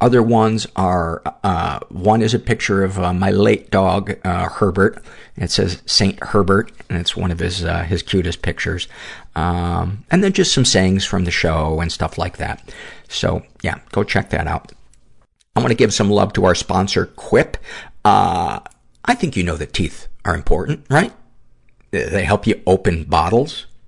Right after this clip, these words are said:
<laughs> They, uh, if you're looking to hurt the inside of your cheek and be reminded that you're clumsy, they're hugely important. Uh, they provide a place,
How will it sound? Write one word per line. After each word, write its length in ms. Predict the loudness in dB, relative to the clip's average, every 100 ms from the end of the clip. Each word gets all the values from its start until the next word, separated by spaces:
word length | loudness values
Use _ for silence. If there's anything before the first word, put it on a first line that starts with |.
| -18
<laughs> 400 | -18 -14 -12 -10
They, 640 | -2 4 8 8 4 -2 -2
uh, 460 | 0 2 0 -2 -8 -12 -12 -14 -18 -20 _ -4
if 100 | 2
you're 120 | 4
looking 320 | 4 4 2
to 100 | 2
hurt 380 | 2 4 4 2
the 200 | -4 -2
inside 640 | 4 4 4 6 6 6 4
of 100 | 0
your 180 | -4
cheek 400 | 0 2 2 2
and 100 | 2
be 120 | 4 4
reminded 560 | 4 2 2 2 0
that 120 | -2
you're 120 | -4 -8
clumsy, 760 | -4 0 2 2 2 0 -4 -18 -20 -20 -20 -2
they're 160 | 4 4
hugely 480 | 4 2 2 0 0
important. 560 | -2 -2 -2 -2 -4 -6 -16 -18 -20 -4
Uh, 320 | 0 2 0 -4 0
they 100 | 0
provide 400 | 2 0 2 0
a 60 | 0
place, 580 | 2 4 4 2 0